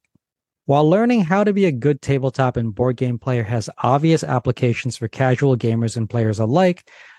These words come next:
there are still uses for this in the applied games and the games-based learning realms. The first is that gameplay as an interactive and social activity requires the participation of others in the group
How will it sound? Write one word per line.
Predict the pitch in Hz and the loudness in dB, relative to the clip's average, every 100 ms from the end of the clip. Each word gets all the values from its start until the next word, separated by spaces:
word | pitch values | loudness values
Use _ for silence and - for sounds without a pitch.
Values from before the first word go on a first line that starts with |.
| - | -2
there | 147 160 | 2 2
are | |
still | - - 226 | 0 0 2
uses | 185 170 175 196 | 2 0 -2 -4
for | - 185 | -4 -4
this | 135 127 - | 0 -2 0
in | |
the | 131 120 | -2 -2
applied | - 156 170 143 | -2 0 0 0
games | 123 117 123 120 | -2 -2 -4 -6
and | 127 | -6
the | 120 | -6
games-based | 101 131 151 - - 135 127 120 | -2 0 0 -2 -2 0 0 -4
learning | 107 104 101 101 | -8 -6 -6 -4
realms. | 113 123 104 104 - _ _ _ _ _ _ _ | 0 0 -2 -8 -14 _ _ _ _ _ _ _
The | 123 | -4
first | - 240 226 | 0 0 0
is | 190 143 | 0 0
that | 151 143 | 0 0
gameplay | 139 208 214 175 170 | 0 0 0 0 0
as | 156 113 | 0 -2
an | 147 | -4
interactive | 180 170 160 151 147 151 | -4 0 2 2 0 -2
and | 139 | -2
social | - 131 - 127 | -2 -4 -2 -4
activity | 117 - 135 127 139 175 - | -4 -2 -2 0 -2 -2 -4
requires | 143 - - 170 180 220 226 214 | -4 -4 -4 0 2 2 2 0
the | 214 | -2
participation | 196 208 - 160 147 147 135 139 | -4 -4 -2 -4 -2 -2 -2 -2
of | 113 | 0
others | 123 131 127 | 0 2 0
in | 156 | 0
the | 170 | -2
group | 120 113 139 | -2 -2 -4